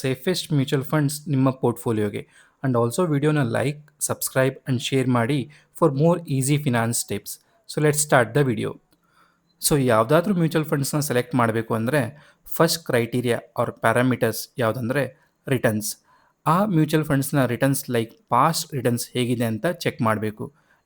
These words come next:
Like ತ್ರೀ ಇಯರ್ಸ್, ಫೈವ್ ಇಯರ್ಸ್ ರಿಟರ್ನ್ಸ್ ಚೆಕ್ ಮಾಡ್ಬೇಕು. ಈ ಕ್ರೈಟೀರಿಯಾ ಏನಕ್ಕೆ ಚೆಕ್ ಮಾಡ್ಬೇಕು ಅಂದ್ರೆ obviously ಸೇವಿಂಗ್ಸ್ ಬ್ಯಾಂಕಿಂದ ನಿಮ್ಮ ಅಮೌಂಟ್‌ನ ಮ್ಯೂಚುವಲ್ ಫಂಡ್ಸಲ್ಲಿ ಹಾಕ್ತಿದ್ದಾರೆ ಅಂದ್ರೆ ನೀವು ರಿಟರ್ನ್ಸ್ ಬೇಕಂತ ತಾನೇ ಹಾಕೋದು.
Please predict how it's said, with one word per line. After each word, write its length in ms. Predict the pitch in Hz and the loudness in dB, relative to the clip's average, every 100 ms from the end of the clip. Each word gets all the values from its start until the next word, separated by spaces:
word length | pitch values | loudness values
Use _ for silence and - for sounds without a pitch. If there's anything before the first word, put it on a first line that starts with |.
| 127 | -2
Like 180 | 123 - _ - | -2 -2 _ 0
ತ್ರೀ 200 | 147 139 | 2 4
ಇಯರ್ಸ್, 360 | 135 143 - - _ - | 2 2 -2 -12 _ 2
ಫೈವ್ 200 | 147 139 | 4 4
ಇಯರ್ಸ್ 340 | 123 143 - | 2 0 -2
ರಿಟರ್ನ್ಸ್ 340 | 127 131 143 - | -2 -2 -2 -2
ಚೆಕ್ 200 | 120 - | -6 -2
ಮಾಡ್ಬೇಕು. 520 | 110 107 107 - 110 _ _ _ _ - | -2 0 -4 -6 -12 _ _ _ _ -2
ಈ 120 | 190 | -2
ಕ್ರೈಟೀರಿಯಾ 540 | 202 175 165 165 165 156 | 4 4 4 4 2 2
ಏನಕ್ಕೆ 340 | 135 127 147 147 | 0 0 2 0
ಚೆಕ್ 200 | 143 - | -2 0
ಮಾಡ್ಬೇಕು 420 | 120 110 113 - | 0 2 -2 -2
ಅಂದ್ರೆ 220 | 110 127 139 - - - - - | -2 2 0 0 -12 -20 -8 2
obviously 500 | 147 165 175 - 113 - | 2 4 2 2 -6 -6
ಸೇವಿಂಗ್ಸ್ 540 | - 135 160 190 - | 0 0 2 0 2
ಬ್ಯಾಂಕಿಂದ 420 | 156 156 147 151 | 2 2 0 0
ನಿಮ್ಮ 340 | 147 131 143 151 | 2 4 4 2
ಅಮೌಂಟ್‌ನ 640 | 151 127 127 131 156 135 | 2 2 2 0 0 0
ಮ್ಯೂಚುವಲ್ 420 | 120 123 - 151 | 2 -2 -2 -4
ಫಂಡ್ಸಲ್ಲಿ 300 | 147 143 147 | -2 -2 -2
ಹಾಕ್ತಿದ್ದಾರೆ 540 | 120 113 - 127 127 | 0 -2 -2 -2 2
ಅಂದ್ರೆ 480 | 120 113 131 123 107 _ - _ - | 2 0 2 0 0 _ -20 _ 0
ನೀವು 140 | 131 | 0
ರಿಟರ್ನ್ಸ್ 320 | 120 143 135 | 2 0 0
ಬೇಕಂತ 340 | 127 123 123 - | -2 -2 -2 -4
ತಾನೇ 180 | 143 | -2
ಹಾಕೋದು. 520 | 139 120 - 110 123 | -2 -2 -2 -2 -2